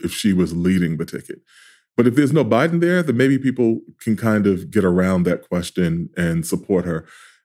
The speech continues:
Uh, and the other thing is that, you know, Pete Buttigieg, um, for the criticism he got from African Americans,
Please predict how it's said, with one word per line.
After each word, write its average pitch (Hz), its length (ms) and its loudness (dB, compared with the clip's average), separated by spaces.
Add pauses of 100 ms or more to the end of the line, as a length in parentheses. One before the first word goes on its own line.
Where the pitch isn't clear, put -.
Uh, 120 180 2
and 151 140 4
the 175 120 2
other 254 200 2
thing 90 340 2
is 90 200 -2
that, 92 340 2 (240)
you 113 160 2
know, - 60 -4
Pete 151 280 -2
Buttigieg, 92 680 0 (440)
um, 90 420 2
for - 220 0
the 101 80 2
criticism 107 600 2
he 104 120 0
got 82 460 -2 (140)
from 82 280 -2
African 90 340 0
Americans, 80 800 -2